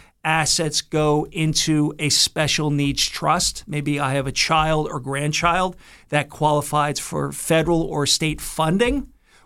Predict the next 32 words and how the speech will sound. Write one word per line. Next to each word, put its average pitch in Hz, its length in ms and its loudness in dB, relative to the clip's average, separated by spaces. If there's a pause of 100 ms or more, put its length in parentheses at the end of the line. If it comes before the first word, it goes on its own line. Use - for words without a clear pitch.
where 156 280 4
if 165 220 -2
I 160 120 2
would 151 160 4
have 143 80 -2
had 156 160 0
a 151 60 0
direct 147 460 -2
beneficiary 151 580 0
designation, 143 880 0
it - 240 -14
could 156 360 -4
disqualify 156 920 0
them 135 400 0 (320)
because 147 340 2
of 147 80 -2
these 143 160 0
assets 143 440 0
going 139 280 -2
directly 135 380 -4
to 277 240 4
them, 139 300 0 (340)
where 156 180 4
if 151 100 0
I 147 100 0
have 180 380 0
it 180 100 -8
set 165 300 2
up 147 220 0 (380)
in 190 300 4
the 196 120 6
will 170 640 2